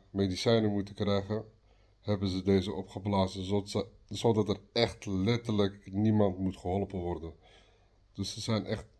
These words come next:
aan hun lot overgelaten. Bij deze vraag ik gewoon mensen, barakallahu fikum, blijf dua voor deze mensen doen. Blijf dua voor ze doen.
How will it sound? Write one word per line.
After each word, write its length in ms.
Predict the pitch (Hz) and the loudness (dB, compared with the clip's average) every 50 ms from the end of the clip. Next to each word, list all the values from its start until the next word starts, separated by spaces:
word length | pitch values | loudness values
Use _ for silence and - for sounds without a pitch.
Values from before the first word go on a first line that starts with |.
| _ _ | _ _
aan 160 | - 101 101 | -6 -4 -2
hun 260 | 95 95 98 95 95 90 | -2 0 0 0 2 4
lot 280 | 104 104 101 104 - | 2 2 2 0 -4
overgelaten. 840 | 95 98 95 95 - 101 - - 92 87 85 80 78 76 - - - - _ _ _ _ _ _ _ _ - | -4 -4 -4 -4 -6 -8 -8 -6 -4 -4 -2 -2 -4 -4 -8 -12 -18 -20 _ _ _ _ _ _ _ _ -4
Bij 80 | 101 95 | 2 6
deze 280 | 113 117 113 117 - | 6 6 6 4 0
vraag 260 | - 120 110 110 101 | -2 0 0 2 0
ik 100 | 101 98 | -2 -6
gewoon 320 | - - 110 107 104 101 101 | -6 -4 -4 -2 0 0 2
mensen, 340 | 107 113 113 107 - 101 95 | 4 4 4 2 0 0 0
barakallahu 460 | 104 98 95 - 107 101 104 104 101 | 0 0 0 -2 -2 -4 -4 -4 -4
fikum, 320 | - - 101 98 95 92 | -2 -2 -2 -2 -2 -2
blijf 300 | 95 101 104 104 98 - | -2 0 0 0 0 0
dua 260 | - 104 92 101 101 | 0 2 4 4 4
voor 160 | - - 98 90 | 2 0 -2 0
deze 280 | 95 92 92 - 95 | 0 0 0 0 -2
mensen 340 | 92 92 90 87 - - 87 | -2 -2 -2 -2 -4 -6 -8
doen. 220 | 90 90 85 82 - | -10 -10 -10 -12 -8
Blijf 400 | - 101 107 107 107 104 92 - | -4 -2 2 2 2 2 0 -2
dua 280 | - 110 98 101 104 98 | 0 2 4 4 4 2
voor 200 | - - 101 98 | 2 -2 -4 -4
ze 140 | - - 85 | -6 -8 -6
doen. 260 | 92 98 95 85 | -4 -4 -4 -4